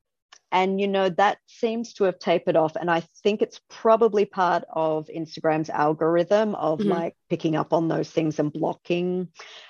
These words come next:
Speaker 1: uh, certain words, because I, I don't think the people have disappeared, but I think it's more regulated.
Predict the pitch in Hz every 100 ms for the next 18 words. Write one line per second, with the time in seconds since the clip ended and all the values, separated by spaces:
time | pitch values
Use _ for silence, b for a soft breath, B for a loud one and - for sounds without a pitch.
0 | - 160 156 180 156 165 160 151 165 202
1 | - 170 - 170 160 160 - 175 156 _
2 | _ - 160 165 160 165 - - 175 156
3 | 156 - _ _ _ _ 151 - 220 262
4 | 208 180 175 147 165 156 - 160 160 190
5 | 160 156 156 - - - 165 160 160 160
6 | 151 - 160 156 160 156 156 160 170 165
7 | 165 208 240